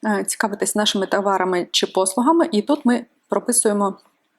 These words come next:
те, що ми продаємо. Наприклад, припустимо, це реклама якоїсь роботи, якоїсь вакансії, да?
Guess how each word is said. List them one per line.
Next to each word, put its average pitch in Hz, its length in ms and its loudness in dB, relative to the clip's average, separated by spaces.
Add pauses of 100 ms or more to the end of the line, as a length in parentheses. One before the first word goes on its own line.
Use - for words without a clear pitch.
(1200)
те, 339 160 4
що 247 240 2
ми 233 140 4
продаємо. 202 480 0
Наприклад, 208 500 0
припустимо, 220 600 2
це 220 240 0
реклама 262 380 2
якоїсь 208 380 2
роботи, 277 400 2
якоїсь 214 460 2
вакансії, 294 640 2
да? 247 140 -2